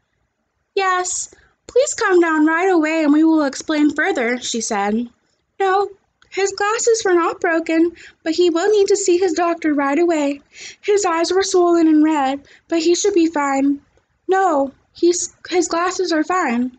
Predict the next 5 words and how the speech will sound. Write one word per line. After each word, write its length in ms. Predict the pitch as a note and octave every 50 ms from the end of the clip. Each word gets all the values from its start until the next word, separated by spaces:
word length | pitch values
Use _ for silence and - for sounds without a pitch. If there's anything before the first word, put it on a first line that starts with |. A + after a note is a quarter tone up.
| _ _ _ _ _ _ _
Okay, 420 | - F#4+ F#4 F#4 F4+ D#4+ C#4+ C#4+ D#4
after 320 | - - C#4 D4+ - F#4+ G4
school 320 | G4 - - - D#4+ D#4
then. 340 | C4 C4+ C4 C4 B3+ C4 C4+ C4+ - _ _
Goodbye. 500 | - F4+ G4 G4 E4+ D#4 D4 C#4+ C#4+ D4